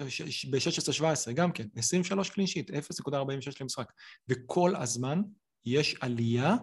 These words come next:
בחמישה מחזורים ל-, לאחר מכן, או גם, כאילו, בכל העונה לאחר מכן. מה ש-, מה שזה לימד אותי זה שיש, וזה מספרים לא משקרים, יש פחות קלין שיט בחמישה מחזורים ראשונים. אוקיי? עכשיו, אפשר לכמה דברים, אה,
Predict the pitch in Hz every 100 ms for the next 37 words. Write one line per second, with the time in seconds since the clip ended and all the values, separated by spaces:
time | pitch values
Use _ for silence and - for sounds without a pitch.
0 | - _ _ _ _ _ 113 107 123 -
1 | 123 117 - 156 160 139 156 151 151 160
2 | 160 156 156 151 - 147 175 175 180 175
3 | 185 175 202 190 185 170 170 208 202 208
4 | 196 - 113 - 120 175 170 - - -
5 | _ 170 240 240 196 156 151 190 214 220
6 | 247 240 - _ - - 131 127 180 190
7 | - - _ _ - 117 131 - 151 151
8 | 160 156 139 180 196 - 156 175 180 185
9 | 180 170 170 170 127 120 135 131 123 120
10 | 117 120 117 - _ _ _ _ _ -
11 | 160 185 175 - 156 226 214 208 - 156
12 | 208 202 151 139 135 131